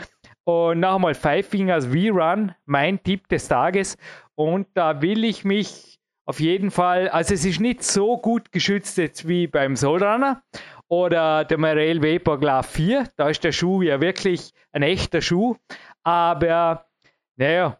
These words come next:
mit hundertvierzig Gramm ist auf jeden Fall Gewichtsrekord. Da ist selbst der Vapor Glove vier mit hundertsechzig noch Schwergewicht.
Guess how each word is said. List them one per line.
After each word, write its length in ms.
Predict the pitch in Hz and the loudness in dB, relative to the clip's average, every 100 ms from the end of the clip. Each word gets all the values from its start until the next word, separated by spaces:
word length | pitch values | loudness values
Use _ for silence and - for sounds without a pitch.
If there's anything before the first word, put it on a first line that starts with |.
| _ _ - | _ _ -4
mit 180 | 143 143 _ - 160 - - 156 - 185 | -4 -4 _ -14 -10 -10 -12 -16 -12 -4
hundertvierzig 840 | 123 208 208 - 180 196 190 - | -2 0 0 -2 -2 0 -2 -2
Gramm 360 | 151 131 180 | 0 0 0
ist 140 | 190 147 | 0 -2
auf 100 | 131 | -2
jeden 260 | 156 165 | 0 0
Fall 200 | 151 151 | 0 0
Gewichtsrekord. 920 | 147 147 180 - 180 165 160 185 - - - - | 0 0 0 0 -2 0 0 0 -2 -8 -16 -8
Da 140 | 151 185 | -2 -2
ist 160 | - | 0
selbst 280 | 165 165 - | -2 -2 0
der 120 | 170 | 0
Vapor 260 | 151 170 170 | 0 0 0
Glove 300 | 147 143 - | 2 0 -2
vier 320 | - 160 196 | -2 0 2
mit 240 | 180 160 | 0 0
hundertsechzig 680 | 147 170 160 160 175 - 208 | -2 0 0 0 0 0 -2
noch 180 | 175 190 | 0 0
Schwergewicht. 720 | 151 165 175 170 160 180 - | 2 0 0 2 0 -2 -6